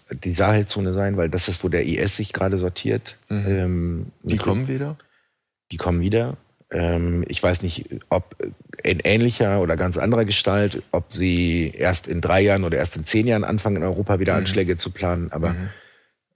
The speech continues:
Speaker 1: was im Moment in den Ländern rund um die Sahelzone passiert, unter dschihadistischen Gesichtspunkten, ist ein echtes Problem.
Speaker 2: Mhm.
Speaker 1: Ein echtes Problem. In Syrien übrigens auch schon wieder.
Speaker 2: Ja.
Speaker 1: Also es geht alles schon wieder los.
Speaker 2: Auch in Afghanistan, wenn
Speaker 1: Na,
Speaker 2: jetzt
Speaker 1: Af-
Speaker 2: alle Ausländer ra-, draußen
Speaker 1: Ja,
Speaker 2: sind?
Speaker 1: in Afghanistan muss man sehr genau gucken, weil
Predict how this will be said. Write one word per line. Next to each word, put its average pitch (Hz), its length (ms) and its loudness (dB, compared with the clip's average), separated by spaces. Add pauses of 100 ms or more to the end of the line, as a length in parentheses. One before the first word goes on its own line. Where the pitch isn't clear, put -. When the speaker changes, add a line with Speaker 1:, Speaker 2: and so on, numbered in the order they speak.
Speaker 1:
was 92 300 0
im 92 100 0
Moment 92 340 2
in 90 100 0
den 87 120 2
Ländern 92 340 2
rund 92 280 0
um 90 100 0
die 90 80 0
Sahelzone 90 600 0
passiert, 85 640 -2 (240)
unter 82 180 -4
dschihadistischen 87 580 0
Gesichtspunkten, 80 400 -2
ist - 120 0
ein 85 100 -6 (140)
echtes - 360 2
Problem. 117 460 -4 (220)
Speaker 2:
Mhm. 113 80 -4 (160)
Speaker 1:
Ein 110 60 -6
echtes - 320 0
Problem. 135 420 -8 (640)
In 95 120 2
Syrien 107 320 4
übrigens 92 400 2
auch 104 220 2
schon 117 180 2
wieder. 127 380 2
Speaker 2:
Ja. 98 60 -2
Speaker 1:
Also 92 140 2
es 87 100 0
geht - 180 0
alles 120 180 4
schon 113 140 2
wieder 107 120 4
los. 120 420 0 (300)
Speaker 2:
Auch 110 160 -2
in 95 100 -2
Afghanistan, 101 880 -4
wenn 104 160 4
Speaker 1:
Na, 117 60 6
Speaker 2:
jetzt - 140 4
Speaker 1:
Af- - 80 2
Speaker 2:
alle 104 220 2
Ausländer 104 460 0
ra-, 80 160 0
draußen 101 380 -2
Speaker 1:
Ja, 110 100 4
Speaker 2:
sind? 110 100 0
Speaker 1:
in 127 80 2
Afghanistan 147 520 0
muss 143 160 -2
man 135 120 4
sehr 123 140 6
genau 123 200 4
gucken, - 300 0
weil 107 220 4